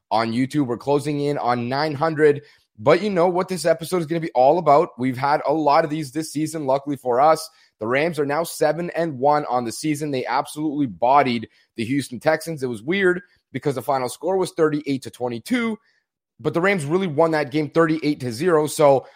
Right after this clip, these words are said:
we're gonna kinda talk about what happened in this game, the good, the bad, the ugly. Of course, there wasn't too much bad or ugly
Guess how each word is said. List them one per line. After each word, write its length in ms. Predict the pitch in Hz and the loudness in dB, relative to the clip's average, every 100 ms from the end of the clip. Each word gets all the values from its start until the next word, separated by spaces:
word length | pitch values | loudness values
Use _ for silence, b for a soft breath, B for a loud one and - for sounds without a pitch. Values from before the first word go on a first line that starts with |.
| B B 117 | B B -6
we're 260 | 123 196 | 0 2
gonna 160 | 220 208 | 0 -2
kinda 260 | 196 190 175 | -2 -2 -2
talk 320 | 156 165 170 | 2 2 2
about 200 | 165 135 | 0 2
what 180 | 151 151 | 2 4
happened 300 | 151 165 160 | 2 2 -2
in 60 | |
this 160 | 160 - | -4 -4
game, 240 | 156 156 | -4 -4
the 80 | 131 | -4
good, 280 | 92 156 143 | 4 4 4
the 60 | |
bad, 260 | 123 135 135 | 2 2 2
the 140 | 131 | 0
ugly. 320 | 113 135 127 143 | 2 2 2 -4
Of 140 | - | -4
course, 280 | - 151 - | -2 -2 -4
there 80 | 135 | -8
wasn't 240 | 135 127 | -8 -10
too 120 | 135 | -10
much 180 | 131 - | -10 -4
bad 220 | 127 127 | 2 2
or 100 | 120 | 2
ugly 460 | - 147 151 160 | 2 2 2 0